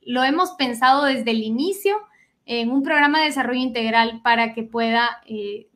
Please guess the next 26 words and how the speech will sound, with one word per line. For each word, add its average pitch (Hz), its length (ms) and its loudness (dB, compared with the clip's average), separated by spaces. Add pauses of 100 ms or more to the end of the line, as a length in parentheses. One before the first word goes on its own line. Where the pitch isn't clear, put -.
funcionarles 226 800 -2
a 220 200 -6
todas 254 300 2
las 233 140 -4
mujeres 226 340 -6
que 220 100 -18
están 208 220 -12
aquí, 240 480 -10 (260)
de 226 160 -6
todas 247 340 0
las 240 140 -4
vocaciones, 226 840 -4 (220)
de 226 200 -6
todas 262 360 2
las 240 160 0
edades, 226 640 0 (220)
y 226 240 -10
que, 214 340 -2
y 226 160 -8
que 226 120 -6
genere 226 340 -2
un 240 100 -4
impacto, 226 540 2
como 226 160 0
les 208 160 -4
decía, 226 400 -2